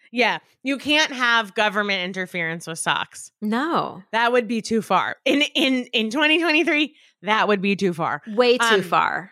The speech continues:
Speaker 1: I can't, I, I'm gonna just, I'm gonna rev up the old sock thread again in the Facebook group when this episode comes out. I want people to fight.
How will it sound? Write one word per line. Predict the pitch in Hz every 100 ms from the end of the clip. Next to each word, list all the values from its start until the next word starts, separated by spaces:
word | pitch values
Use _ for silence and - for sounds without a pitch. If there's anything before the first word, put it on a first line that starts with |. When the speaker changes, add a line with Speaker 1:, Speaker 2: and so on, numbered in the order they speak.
| -
Speaker 1:
I | 247 254
can't, | - 294 294 330
I, | 240 240 247
I'm | 240 254
gonna | 320 349 262
just, | 220 226 - - _
I'm | 226 254
gonna | 302 269 233 202 - _
rev | 185 185 214 214
up | 233 226
the | 226 214
old | 202 185
sock | - - 185 185 190 -
thread | - 185 165
again | 175 175 156 160
in | 165
the | 170
Facebook | 170 175 - 170
group | 170 170
when | 180 170
this | 170
episode | 165 165 165 160
comes | 165 156 151
out. | 131 156 - - _ _ _ _ _ _ -
I | 233
want | 214 226 196
people | 226 233
to | 214 - _
fight. | 233 214 294